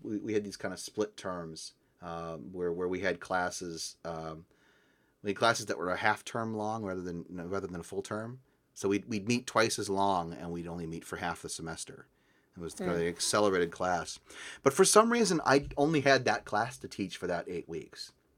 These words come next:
Speaker 1: Um, I had, the, the other eight weeks, I was just, I was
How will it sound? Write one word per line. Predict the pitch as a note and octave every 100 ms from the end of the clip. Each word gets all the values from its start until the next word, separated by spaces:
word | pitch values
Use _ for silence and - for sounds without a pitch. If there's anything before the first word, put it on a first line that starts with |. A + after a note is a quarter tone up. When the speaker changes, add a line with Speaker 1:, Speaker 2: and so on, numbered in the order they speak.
| _ -
Speaker 1:
Um, | F2 E2+
I | G2
had, | A#2 F#2+ -
the, | F#2+
the | F#2 G2
other | B2+ E3 G2+
eight | F#2+
weeks, | F#2+ -
I | F#2
was | E2+ D2+
just, | G#2 E2 - _ _ _ -
I | E2
was | D2+ D2+ -